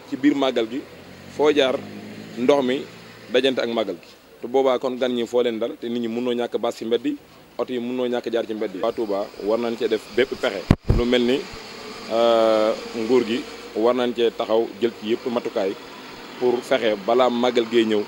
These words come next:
lépp luñ ci man ba ndox mi même bu munta, bu fi lépp munta jege,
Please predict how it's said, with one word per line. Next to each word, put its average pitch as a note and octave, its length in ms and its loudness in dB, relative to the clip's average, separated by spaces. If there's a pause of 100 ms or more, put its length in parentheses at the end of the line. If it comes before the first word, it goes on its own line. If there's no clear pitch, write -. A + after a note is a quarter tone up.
(340)
lépp B2 300 2
luñ C3+ 180 0
ci B2+ 80 -2
man A#2 180 0 (600)
ba B2+ 80 2
ndox C#3 260 4
mi A#2+ 140 0
même C3+ 240 2
bu C#3 80 2
munta, C#3 300 0 (580)
bu A#2 80 -2
fi B2+ 100 -4
lépp C#3+ 200 2
munta C3+ 260 0
jege, A2+ 240 2